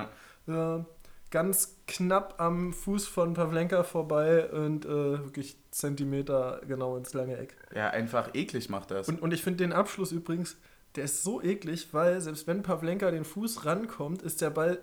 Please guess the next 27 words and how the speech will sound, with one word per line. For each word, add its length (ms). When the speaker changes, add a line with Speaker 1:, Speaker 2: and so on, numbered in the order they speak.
Speaker 2:
so 240
lasch, 340
dass 200
er 80
den 160
Ball 180
nicht 180
wegbekommt 580
und 100
Avoni 280
zum 160
Nachschuss 360
wieder 180
da 240
wäre. 140
Speaker 1:
Ja, 80
der 140
Ball 200
ist 220
perfekt. 560
Von 200
vorne 220
bis 160
hinten. 200
Er 120
kommt 220
ja, 60